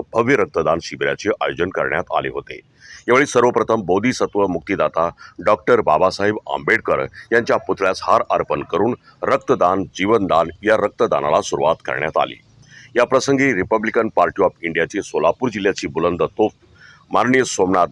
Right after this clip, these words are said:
भोसले, सांगली जिल्ह्याचे कर्तव्यदक्ष जिल्हा रिपब्लिकन पार्टी ऑफ इंडियाचे अध्यक्ष राजेंद्र खरात व जिल्हा कार्याध्यक्ष विक्रम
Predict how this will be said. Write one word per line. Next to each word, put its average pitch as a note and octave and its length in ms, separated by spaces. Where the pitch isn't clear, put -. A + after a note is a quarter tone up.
भोसले, A2+ 400
सांगली A#2+ 400
जिल्ह्याचे F2+ 500
कर्तव्यदक्ष E2 760
जिल्हा B2 340
रिपब्लिकन B2 580
पार्टी F#2+ 340
ऑफ F#2+ 100
इंडियाचे F2+ 440
अध्यक्ष G2+ 440
राजेंद्र G#2+ 540
खरात D#2+ 260
व G2 80
जिल्हा A2+ 340
कार्याध्यक्ष D#2 540
विक्रम D#2+ 420